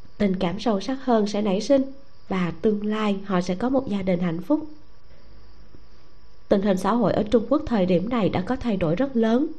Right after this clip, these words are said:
Đây cũng mở ra cơ hội lớn cho Triệu Lan Hương và Hạ Tùng Bách. Hãy cùng mình đón nghe tập tiếp theo,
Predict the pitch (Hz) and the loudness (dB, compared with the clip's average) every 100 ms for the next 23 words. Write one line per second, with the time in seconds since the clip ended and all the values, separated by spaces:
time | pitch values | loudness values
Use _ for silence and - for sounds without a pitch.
0 | - - - - - 175 190 190 190 220 | -10 -12 -12 -12 -8 0 2 4 4 2
1 | 175 214 233 208 208 196 165 175 202 220 | 0 0 -2 0 0 0 0 2 2 2
2 | 294 226 196 185 175 185 202 220 220 190 | 0 0 0 0 2 2 2 2 2 2
3 | 160 151 175 175 277 - - - - - | -2 -2 -2 0 -2 -4 -12 -12 -12 -12
4 | - - - - - 165 226 185 180 160 | -12 -12 -12 -10 -6 2 4 4 4 2
5 | 185 196 247 247 214 208 - - - 185 | 0 -2 2 4 4 0 -8 -10 -4 -2
6 | 185 277 269 262 254 | 2 0 2 2 2